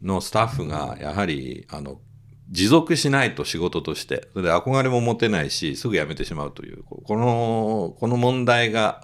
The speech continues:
あの、どうしても、えー、目前にありましたので、まあ、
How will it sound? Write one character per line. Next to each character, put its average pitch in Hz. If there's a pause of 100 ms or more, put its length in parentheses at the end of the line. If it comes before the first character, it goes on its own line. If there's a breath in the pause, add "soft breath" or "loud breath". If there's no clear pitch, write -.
あ 110
の、 101
ど 107
う 104
し -
て -
も、 78 (540 loud breath)
え 67
ー、 62 (140)
目 71 (120)
前 76
に 71
あ 71
り 73
ま 101
し -
た 67
の 60
で、 - (920 loud breath)
ま 71
あ、 -